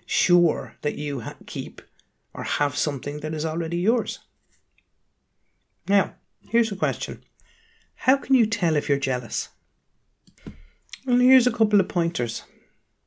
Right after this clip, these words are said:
You may ask a lot of questions about how much time somebody spends with another person or who they speak to. You might want to know why another person is spending time with somebody else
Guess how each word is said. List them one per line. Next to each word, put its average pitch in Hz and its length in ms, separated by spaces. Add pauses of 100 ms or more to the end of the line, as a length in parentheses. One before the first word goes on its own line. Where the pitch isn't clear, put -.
(880)
You 202 120
may 196 200
ask 180 260
a 180 60
lot 165 180
of 151 120
questions 165 540
about 165 280 (340)
how 190 180
much 175 260
time 170 340
somebody 147 340
spends 151 480
with 151 100
another 147 280
person - 560 (500)
or 170 80
who 190 100
they 170 140
speak 180 320
to. - 220 (2500)
You 175 100
might 165 180
want 170 200
to 170 100
know 165 300
why 165 180
another 165 320
person 160 480
is 214 160
spending 165 420
time 160 380
with 151 100
somebody 156 360
else 156 280